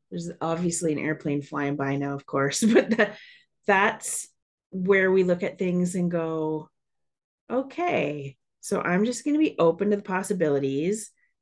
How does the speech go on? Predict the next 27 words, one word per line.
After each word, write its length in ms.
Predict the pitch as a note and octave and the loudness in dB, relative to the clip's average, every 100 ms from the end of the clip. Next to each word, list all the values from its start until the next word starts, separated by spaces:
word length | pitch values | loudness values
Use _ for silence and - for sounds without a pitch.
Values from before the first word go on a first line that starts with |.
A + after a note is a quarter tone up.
| _ | _
and 120 | F3+ F#3 | -4 0
I'm 100 | F#3 | 0
not 180 | G#3 C4+ | -2 -2
gonna 120 | C4+ | 0
know 160 | A3+ G#3 | 0 0
the 240 | F3+ F#3 | 0 -2
answer 240 | A#3+ B3+ | -4 -2
to 80 | A3 | -2
something 440 | F3+ E3+ F3 F3+ F3+ | -2 -4 -2 -2 0
unless 300 | F#3+ A#3 C#4+ | 0 0 2
I 80 | |
ask 360 | - - - - | 2 2 0 0
the 100 | A3 | -4
question." 840 | - C#4 D#4 - D3+ C3 A#2 A#2 - _ _ _ - | 0 -2 -2 -6 -4 -4 -6 -14 -20 _ _ _ -6
Because 220 | G#3 A3+ | -2 2
that's 220 | B3 D4+ | 2 0
where 120 | E4+ D#4+ | -2 0
a 40 | |
lot 180 | G3+ G3+ | 2 0
of 60 | |
people 220 | G#3 G3+ G3 | -2 -4 -2
get 160 | F3 | -2
tripped 280 | - G#3 - | -4 -8 -4
up. 200 | C#4+ - | -6 -2
They 140 | G3 | 0
just 320 | F#3 A#3 A#3+ G#3 | 0 0 -2 -4
assume 640 | F#3 - A#3+ G3 F3+ | -6 -4 2 2 2